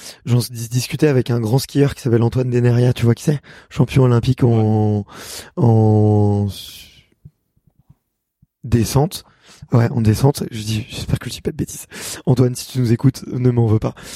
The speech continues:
Speaker 1: Euh, mais tu vois, bah lui, il a eu son titre et quelques, euh, et juste la saison, euh, la saison d'après, une des premières courses, il fait une grosse, grosse chute et, euh, et jamais il va, il va revenir, tu vois, parce que il était à cent trente kilomètres heure sur les chi-, les, sur les skis, euh,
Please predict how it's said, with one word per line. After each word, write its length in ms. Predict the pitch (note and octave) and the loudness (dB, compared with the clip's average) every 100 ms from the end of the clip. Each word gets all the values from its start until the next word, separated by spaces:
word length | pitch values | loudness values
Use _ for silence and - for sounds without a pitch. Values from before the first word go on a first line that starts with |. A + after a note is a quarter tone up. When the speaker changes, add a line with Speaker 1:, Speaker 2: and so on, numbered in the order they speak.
| - - | -8 0
Speaker 1:
Euh, 760 | C3 C3 C3 B2+ B2+ B2 A#2+ A2 - - - - | 4 4 4 2 0 -4 -6 -8 -16 -20 -20 -8
mais 120 | A#2+ | -8
tu 80 | - | 0
vois, 140 | D3 | 0
bah 120 | D3 B2 | 2 2
lui, 160 | C#3 | 4
il 60 | C3+ | 4
a 40 | |
eu 80 | A#2 | 2
son 160 | - A#2 | -2 -8
titre 340 | D#3+ B2 G#2+ - | -10 -10 -10 0
et 580 | A#2+ A#2 A2 G#2+ G#2+ - | 4 4 4 4 2 0
quelques, 320 | C3 A2+ - | -2 -2 -2
euh, 680 | B2 B2 A#2 G#2+ G#2+ G#2 G#2 - | 0 2 4 4 2 2 0 -4
et 260 | A#2+ A2 | -4 -4
juste 280 | G#2+ C#3 - | -2 -2 -2
la 100 | A#2 | -6
saison, 460 | A2+ - C3+ C3+ C3+ _ _ | -2 2 2 2 -2 _ _
euh, 400 | A#2+ A2+ G#2+ G#2+ - - - - - | -6 -4 -2 -4 -6 -16 -20 -20 -4
la 80 | B2 | -2
saison 260 | - C3 C#3 | 2 2 2
d'après, 300 | A#2 - D3+ | 0 0 0
une 80 | B2+ | 2
des 80 | |
premières 340 | A#2 - C3 A2 | 0 0 0 0
courses, 300 | C#3 C#3 - | 0 -2 -4
il 40 | |
fait 100 | - | -4
une 120 | A2+ | -2
grosse, 340 | G#2+ - D#3 - | -2 2 2 2
grosse 220 | - A#2+ | 2 0
chute 320 | - C3+ - - - - - - _ | 0 -6 -6 -20 -20 -20 -20 -20 _
et, 160 | B2+ A#2+ | 2 4
euh, 380 | A2 G#2+ G#2 G#2+ | 4 4 4 2
et 300 | B2 A2+ A2+ | 0 0 0
jamais 320 | G2+ B2 C#3+ | 0 2 2
il 40 | B2 | 0
va, 140 | A2 G#2+ D#3 | -4 -8 -8
il 120 | A#2+ | -6
va 80 | A2 | -2
revenir, 360 | G#2+ C#3 C#3 | 0 2 0
tu 60 | - | -4
vois, 80 | A2 | -10
parce 160 | - - | -10 -6
que 220 | A#2 A2 - - - _ | -4 -4 -6 -20 -20 _
il 140 | B2+ | 0
était 240 | A#2 - B2+ | 2 4 2
à 200 | A2+ A2 | 2 -4
cent 180 | - B2 | -2 0
trente 200 | - B2+ | 0 -2
kilomètres 460 | - A#2+ A2 - | 0 0 0 -4
heure 80 | A#2 | -6
sur 140 | - A#2+ | -2 -2
les 80 | G2 | -2
chi-, 240 | - - | -6 -10
les, 160 | A#2+ A2 | -6 -4
sur 160 | - | 0
les 80 | A2+ | -2
skis, 460 | G#2 - C3+ C#3 | -2 -2 2 4
euh, 120 | C3 | 4